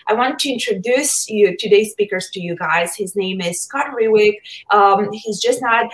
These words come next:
he's one of my good friends in the industry, and we,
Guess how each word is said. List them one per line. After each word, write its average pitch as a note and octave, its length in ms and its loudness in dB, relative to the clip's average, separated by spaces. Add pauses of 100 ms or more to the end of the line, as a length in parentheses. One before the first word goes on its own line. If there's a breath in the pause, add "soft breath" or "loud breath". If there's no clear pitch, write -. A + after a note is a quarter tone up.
(200 loud breath)
he's B3+ 180 -4 (120)
one D4 220 4
of E4+ 140 -2
my C4+ 160 2
good B3+ 140 0
friends G#3+ 320 0
in G#3 100 2
the G3+ 120 2
industry, F#3+ 640 0
and G#3+ 220 2
we, C4+ 360 0